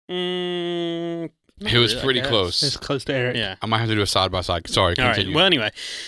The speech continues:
Speaker 1: so, um, <clears throat> if you, if you see any of that, normally what you would no-, we would, you would see is a, uh, athletic wearing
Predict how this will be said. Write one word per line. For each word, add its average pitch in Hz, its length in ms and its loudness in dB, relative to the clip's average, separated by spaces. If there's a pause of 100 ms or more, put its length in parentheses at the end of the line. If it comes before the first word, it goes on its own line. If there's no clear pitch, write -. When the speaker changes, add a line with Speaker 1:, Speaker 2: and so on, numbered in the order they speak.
(200)
Speaker 1:
so, 165 400 4
um, 139 360 0
<clears throat> - 40 -14
if 143 600 -2
you, 143 100 2
if 135 160 -2
you 139 60 -4
see 214 160 2
any 196 160 6
of 120 100 4
that, 110 240 -2 (400)
normally 185 680 0
what 151 160 0
you 143 100 2
would 135 100 0
no-, 127 220 -2
we 143 180 -4
would, 135 180 -4
you 135 60 -4
would 127 120 -4
see 139 380 0
is 117 500 -4
a, 117 540 -2 (100)
uh, 117 40 -6
athletic 131 680 -2 (600)
wearing 123 720 0